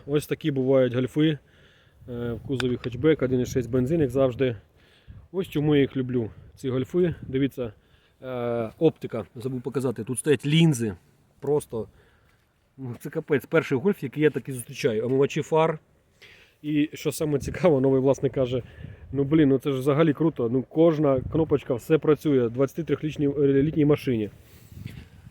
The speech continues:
Е, так, резина, що у нас по резині? Резина у нас, ну, не така, не, не, не дуже, я б сказав би, що, але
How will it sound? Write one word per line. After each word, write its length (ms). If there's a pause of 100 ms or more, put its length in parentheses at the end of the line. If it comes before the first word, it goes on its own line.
(100)
Е, 540 (220)
так, 180
резина, 320
що 120
у 20
нас 80
по 120
резині? 500 (800)
Резина 420
у 120
нас, 500 (1500)
ну, 120
не 100 (460)
така, 420 (240)
не, 160
не, 200
не 180
дуже, 320
я 60
б 60
сказав 380
би, 100
що, 220
але 380